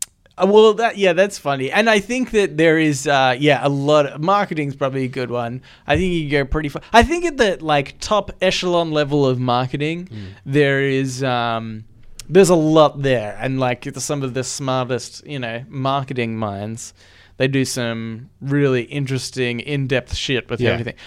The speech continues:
Speaker 1: But I reckon there's, uh, like, ninety percent of marketing jobs just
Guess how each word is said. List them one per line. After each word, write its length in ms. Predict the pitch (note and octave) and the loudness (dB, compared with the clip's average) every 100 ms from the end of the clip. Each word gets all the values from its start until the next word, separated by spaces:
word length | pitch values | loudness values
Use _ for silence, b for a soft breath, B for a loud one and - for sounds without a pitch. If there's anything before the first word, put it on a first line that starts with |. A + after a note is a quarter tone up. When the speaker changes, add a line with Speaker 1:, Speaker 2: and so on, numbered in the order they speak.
| B | B
Speaker 1:
But 120 | C#3+ | -2
I 160 | E3 F#3+ | 0 2
reckon 260 | F3+ E3 C#3+ | 2 0 2
there's, 220 | C3+ B2+ | 2 2
uh, 120 | A#2 - | -2 -2
like, 280 | C3 A#2 - | -4 -4 -4
ninety 760 | C#3 D3+ D#3 E3 D#3 D3+ C3+ C3+ | -2 0 2 2 2 0 0 -2
percent 360 | C3 - A#2+ | -2 -4 -4
of 100 | A#2+ | -4
marketing 500 | A#2 A2 G#2+ A#2 A#2 | -4 -4 -4 -6 -6
jobs 440 | A2+ A2+ A#2 C3 - b b b | -6 -6 -6 -10 -18 b b b
just 200 | D3 | -8